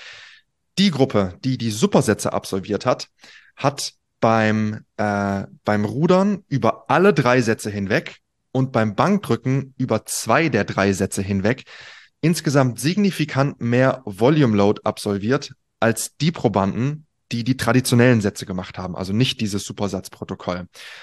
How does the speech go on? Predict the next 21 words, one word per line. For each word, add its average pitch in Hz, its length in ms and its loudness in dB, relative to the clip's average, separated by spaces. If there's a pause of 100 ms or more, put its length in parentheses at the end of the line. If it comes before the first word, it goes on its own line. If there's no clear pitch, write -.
Das - 160 -4
heißt 139 220 2
also, 123 180 2
bei 107 140 4
fünf - 580 -2
von 139 220 0
sechs 135 260 -2
Sätzen, 104 640 -4
die 120 60 0
ja 110 80 4
insgesamt 123 640 0
über 113 180 -2
das 101 180 -6
gesamte 113 380 -2
Experiment 110 520 -4
durchgeführt 104 520 -6
wurden, 101 340 -4 (640)
konnte 196 600 2
das 113 180 2
Supersatzprotokoll 143 1120 0
zu - 240 -8